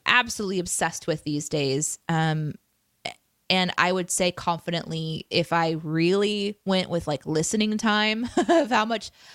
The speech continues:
I think those three are really competitive 'cause I've, Bowie, Mute Math, and Faulkner, like, I freaking love 'em. I love 'em, love, love 'em.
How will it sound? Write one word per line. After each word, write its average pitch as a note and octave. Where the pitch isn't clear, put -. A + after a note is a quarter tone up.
I -
think B3+
those A3
three G#3
are F3
really E3
competitive -
'cause D#3+
I've, E3
Bowie, G#3
Mute F#3+
Math, F#3
and E3+
Faulkner, D#3
like, -
I D#3+
freaking E3+
love C3+
'em. A#2
I E3+
love E3+
'em, E3
love, D3+
love C#3+
'em. -